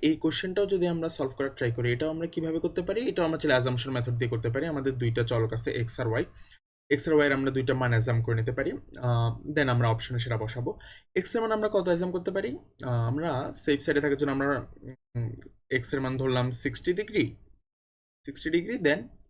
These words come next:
ওয়াই এর মান আমরা থার্টি ডিগ্রি ধরে নিচ্ছি। তাহলে cosec x minus y এটার মান কত আসতেছে? এটা আমরা চাইলে মুখোমুখি করে ফেলতে পারি, এটার জন্য আমার ক্যালকুলেটর লাগতেছে না। তাহলে cosec তিরিশ, ষাট minus তিরিশ মানে হচ্ছে cosec ত্রিশ, cosec ত্রিশ মানে হচ্ছে sin তিরিশের উল্টা, অর্থাৎ হাফের উল্টা, হাফের উল্টা হচ্ছে টু। তাহলে আমাদের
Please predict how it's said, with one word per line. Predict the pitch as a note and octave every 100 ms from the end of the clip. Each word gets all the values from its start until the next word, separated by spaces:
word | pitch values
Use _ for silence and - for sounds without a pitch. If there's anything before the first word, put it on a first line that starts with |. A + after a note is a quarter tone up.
| -
ওয়াই | B2
এর | B2+
মান | C#3
আমরা | C#3 C#3+ G3+ - - - _ -
থার্টি | C3 B2
ডিগ্রি | A#2 A#2
ধরে | A#2 A#2
নিচ্ছি। | A2 A2+ - - - - _ _
তাহলে | A3 B3
cosec | B3 F3+ A#3+ G3
x | E3 G3
minus | G3 G3
y | G3
এটার | E3 C#3+
মান | B2 A#2
কত | A#2 A2
আসতেছে? | A#2 - - - - _ _ _ _ _ _ -
এটা | A#3
আমরা | A3+
চাইলে | A#3 G#3
মুখোমুখি | E3 E3+ E3+
করে | E3+ C#3+
ফেলতে | B2 A2+
পারি, | B2
এটার | - - B2+
জন্য | B2+
আমার | B2
ক্যালকুলেটর | A#2+ A2+ A#2 A#2
লাগতেছে | A2+ A#2+ -
না। | G3+
তাহলে | D3 C3+
cosec | B2+ B2 D3+ -
তিরিশ, | - B2+ G2+ - - -
ষাট | D#3
minus | C#3+
তিরিশ | C#3+ C#3+
মানে | D3+
হচ্ছে | C3+
cosec | B2+ A#2 A2
ত্রিশ, | F3 -
cosec | A#2 D3+
ত্রিশ | D3 C#3+
মানে | C#3+
হচ্ছে | C#3 D3
sin | C3
তিরিশের | B2+ C3+ D3+
উল্টা, | B2+ D3+
অর্থাৎ | D#3 D3
হাফের | - D3 C#3+
উল্টা, | C#3 B3 - - _
হাফের | B2 C#3
উল্টা | B2+ C3+
হচ্ছে | C#3 -
টু। | _ A#2+ - _ _ _ -
তাহলে | D#3 F#3+
আমাদের | G3+